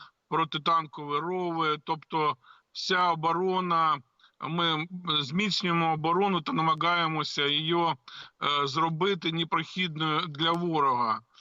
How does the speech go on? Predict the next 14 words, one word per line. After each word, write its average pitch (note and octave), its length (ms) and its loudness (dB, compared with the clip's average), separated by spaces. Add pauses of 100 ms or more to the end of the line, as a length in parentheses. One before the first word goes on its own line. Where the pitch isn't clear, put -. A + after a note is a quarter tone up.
(340)
Але, E3+ 320 2
е, E3+ 600 2
цей F#3 220 -2
напрямок, F#3 760 -2
е, - 20 -2
е, C#3+ 240 -2 (540)
Курський F3 540 -4
та D#3 380 2 (1400)
Брянський, D#3+ 580 0
ворог G3+ 340 2
вважає, F3 640 2 (400)
е, D3+ 300 2
теж F3+ 260 0
небезпечним. D#3+ 920 -2